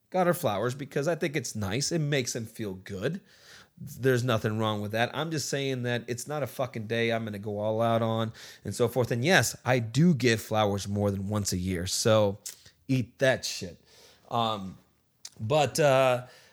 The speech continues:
but yeah, I think it's nice and, um, it makes them feel good. And especially if it gets to work, you know, girls like that. And, and so I'm always gonna, I'm always gonna get some flowers and,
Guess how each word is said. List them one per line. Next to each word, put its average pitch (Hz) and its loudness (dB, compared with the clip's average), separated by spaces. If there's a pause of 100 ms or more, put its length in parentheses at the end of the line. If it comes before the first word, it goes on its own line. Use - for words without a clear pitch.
but 262 -2
yeah, 277 2
I 185 4
think 233 0
it's - 0
nice 143 2
and, 147 -2
um, 143 0
it 156 -2
makes 170 2
them 175 0
feel 170 0
good. 131 6
And 156 -4
especially 165 0
if 156 -2
it 147 -4
gets 143 -6
to 160 -4
work, 120 0
you 160 -6
know, 139 -4
girls 139 -4
like 113 0
that. 110 0
And, 196 -8
and 202 -8 (100)
so 185 0
I'm 196 -2
always 156 0
gonna, 107 -6 (400)
I'm 247 -4
always 143 4
gonna 117 -2
get 110 -2
some 107 -4
flowers 104 -4
and, 117 -6